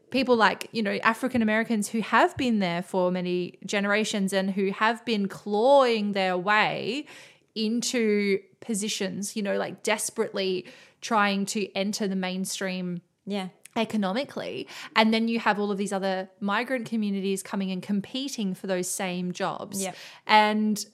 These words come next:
Speaker 1: so there were all of these tensions that arose around that literal, like, "Oh, the, they're coming to take your jobs."
Speaker 2: Yeah, exactly. But
Speaker 1: Kinda.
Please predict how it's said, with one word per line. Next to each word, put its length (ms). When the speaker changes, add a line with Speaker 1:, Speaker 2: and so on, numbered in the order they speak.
Speaker 1:
so 440
there 200
were 320
all 260
of 80
these 200
tensions 760
that 160
arose 680
around 680
that 220
literal, 560
like, 400
"Oh, 220
the, 280
they're 80
coming 260
to 80
take 260
your 100
jobs." 520
Speaker 2:
Yeah, 300
exactly. 460
But 180
Speaker 1:
Kinda. 380